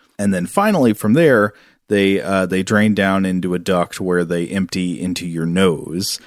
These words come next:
An interesting note, I believe, based on a few things I was reading, I think this is actually the main reason that your nose runs when you cry.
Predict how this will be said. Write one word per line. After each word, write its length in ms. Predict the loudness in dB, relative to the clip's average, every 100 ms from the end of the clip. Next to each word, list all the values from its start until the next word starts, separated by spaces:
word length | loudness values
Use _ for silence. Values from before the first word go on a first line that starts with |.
| -20 _ -4
An 180 | -2
interesting 540 | 0 2 2 2 4 4
note, 180 | 4 2
I 120 | 0
believe, 640 | -2 0 2 4 2 2
based 300 | 0 0 0
on 60 | -2
a 60 |
few 120 | -2
things 260 | -2 0 2
I 60 | 0
was 180 | 2
reading, 280 | 2 2 2
I 100 | -2
think 380 | -2 2 2 2
this 180 | -2 -2
is 140 | -4
actually 640 | -2 -2 -2 0 2 2 0
the 220 | -2 2
main 420 | 4 4 4 2
reason 480 | 2 2 0 -2 0
that 220 | -2 -4
your 320 | -4 0 2
nose 680 | 2 2 4 6 4 2 -2
runs 800 | -2 2 2 2 -2 -6 -8 -6
when 160 | -6 -6
you 80 |
cry. 640 | -6 -4 -2 -2 -4 -10